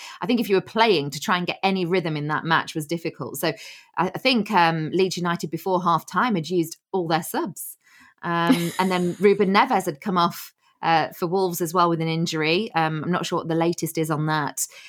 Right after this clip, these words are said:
Speaker 1: Um, but yeah, it, it was very much, uh, a game that had everything. Not everything that went in Wolves' favour, unfortunately. They were cruising two nil up and ended up losing three two, of course. And I think that's
Speaker 2: Yeah.
Speaker 1: gonna be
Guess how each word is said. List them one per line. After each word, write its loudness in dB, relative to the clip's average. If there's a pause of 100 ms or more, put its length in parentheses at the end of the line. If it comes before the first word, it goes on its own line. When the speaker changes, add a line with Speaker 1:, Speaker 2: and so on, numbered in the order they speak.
(240)
Speaker 1:
Um, -2 (160)
but -2
yeah, 6
it, 0
it 0
was 4
very 2
much, -4
uh, -2
a -2
game 2
that -2
had -2 (100)
everything. -4
Not 4
everything 0
that -2
went 0
in 0
Wolves' -2
favour, 0
unfortunately. -2
They 2
were 4
cruising 2
two 2
nil 0
up 0 (380)
and -4
ended -2
up -6
losing 2
three -6
two, -6
of -10
course. -4
And -2 (520)
I -4
think 0
that's 0
Speaker 2:
Yeah. -4
Speaker 1:
gonna 4
be 6